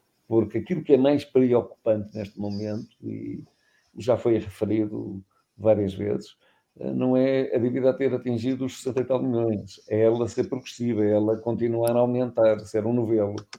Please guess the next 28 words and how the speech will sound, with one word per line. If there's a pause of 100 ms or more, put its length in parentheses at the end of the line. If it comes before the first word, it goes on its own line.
(420)
e,
e
ou
se
estanca
imediatamente, (520)
e
se, (320)
e,
e, (460)
e
se
controla,
e
se
controla,
ou
então,
e,
e
passamos
só
a
ter
aquilo
que
é
encargos